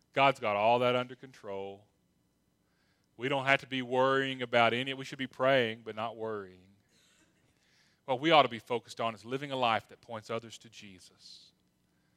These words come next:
This morning, maybe you want to ask Him again this morning to give you a renewal.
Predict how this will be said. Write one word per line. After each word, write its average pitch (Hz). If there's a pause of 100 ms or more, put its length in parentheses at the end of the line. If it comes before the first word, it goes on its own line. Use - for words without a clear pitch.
(320)
This 135
morning, 156
maybe 151
you 156
want 147
to 135
ask 139
Him 143
again 139
this 135
morning 131 (1300)
to 127
give 139
you 160
a 143
renewal. 127